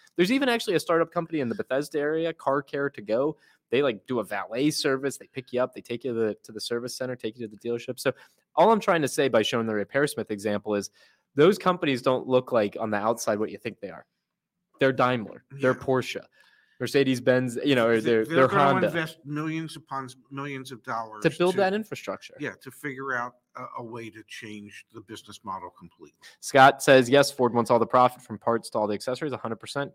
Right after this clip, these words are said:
Speaker 2: Yeah.
Speaker 1: completely agree. M Pig says, "Kia markups are just crazy now. Ten K on most of their vehicles, twenty K on the new E V six." Jalopnik did a great article, uh, last week about how it's impossible to buy an E V six and dealers don't really seem to care.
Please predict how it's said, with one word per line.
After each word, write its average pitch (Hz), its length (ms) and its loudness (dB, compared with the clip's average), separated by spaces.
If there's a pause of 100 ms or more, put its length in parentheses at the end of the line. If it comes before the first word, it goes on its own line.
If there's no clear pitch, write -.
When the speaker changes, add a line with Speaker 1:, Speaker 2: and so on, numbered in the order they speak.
Speaker 2:
Yeah. 113 100 -16
Speaker 1:
completely 107 400 -6
agree. 117 520 0 (240)
M 120 140 -2
Pig 120 180 2
says, 117 180 0
"Kia 143 240 2
markups 135 480 4
are 117 60 -2
just 107 220 -2
crazy 120 280 0
now. 113 140 0
Ten 113 220 -6
K 117 140 -4
on 107 160 -2
most 104 180 -2
of - 40 -16
their 104 80 -6
vehicles, 101 360 -6
twenty 98 240 -10
K 104 180 -8
on 101 140 -8
the 98 60 -8
new 101 140 -10
E 98 120 -10
V 98 120 -8
six." - 280 -8
Jalopnik 170 540 0
did 135 120 -6
a 117 40 -6
great 113 280 0
article, 107 460 -2 (420)
uh, 101 180 2
last 110 360 0
week 110 260 -6 (220)
about 110 240 0
how 113 80 2
it's 104 100 -4
impossible 110 480 -4
to 104 60 -2
buy 104 160 0
an 104 80 -4
E 104 80 -4
V 104 100 -4
six 117 280 -8
and 107 80 -10
dealers 107 220 -4
don't 104 180 -10
really 104 180 -4
seem 104 240 -10
to 95 60 -12
care. 107 300 -6